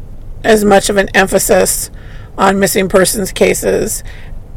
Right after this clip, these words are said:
as they do on all the other crime that goes on up here. And there is a lot of it, but it does seem like when, in these two cases especially, it, it was definitely more thought of as,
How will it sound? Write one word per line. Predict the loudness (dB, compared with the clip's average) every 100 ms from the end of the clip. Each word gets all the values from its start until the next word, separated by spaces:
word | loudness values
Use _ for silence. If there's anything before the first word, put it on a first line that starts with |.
| 2
as | 4 6
they | 4
do | 4 4
on | 4 4
all | 4 6
the | 6
other | 6 4
crime | 2 -2 -2
that | -2 -2
goes | -2 -2
on | -2 -4
up | -4
here. | -2 -2 -4 -14 -14 -14 -14 -8 0
And | 4
there | 6
is | 6
a | 6
lot | 6 6
of | 4
it, | 0 -2 -6 -14 -14 -4
but | 4 6 6 0 -14 -14 -14 -14 -12 -12 -4 2
it | 2
does | 6 6 6
seem | 6 6 6 4
like | 4 6 6 4 -4 -10 -12 -6
when, | 2 4 4
in | 4 2
these | 4 2
two | 0 0
cases | 4 4 4 2 2 -2 -4
especially, | -4 0 2 2 2 2 2 0 -6 -12 -12 -12 -12 -12 -12 -2
it, | 4 4 4
it | 4
was | 6 4 0 -4
definitely | 4 4 4 4
more | 6 6 6
thought | 4 2 4 6 4 6
of | 6 8 6 4 -4 -12 2
as, | 4 6 2 -4